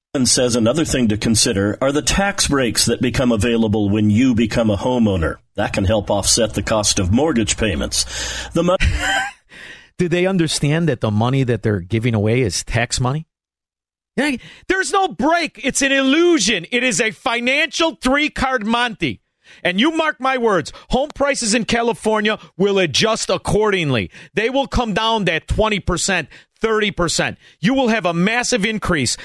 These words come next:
Speaker 2: like you do in Chicago. When you see thirty percent inventory increase in a month, that is a collapse signal. Not a bad one. That is collapse, economic collapse.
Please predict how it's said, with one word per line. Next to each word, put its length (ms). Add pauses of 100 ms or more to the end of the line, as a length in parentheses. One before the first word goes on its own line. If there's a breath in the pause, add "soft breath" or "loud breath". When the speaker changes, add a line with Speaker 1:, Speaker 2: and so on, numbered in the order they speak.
(100)
Speaker 2:
like 180
you 80
do 180
in 100
Chicago. 520 (220 loud breath)
When 160
you 160
see 240
thirty 480
percent 600
inventory 640
increase 360
in 100
a 80
month, 340 (360 soft breath)
that 240
is 200
a 260 (440)
collapse 600
signal. 480 (380)
Not 140
a 60
bad 340
one. 260
That 200
is 220
collapse, 640 (100)
economic 720 (240)
collapse. 760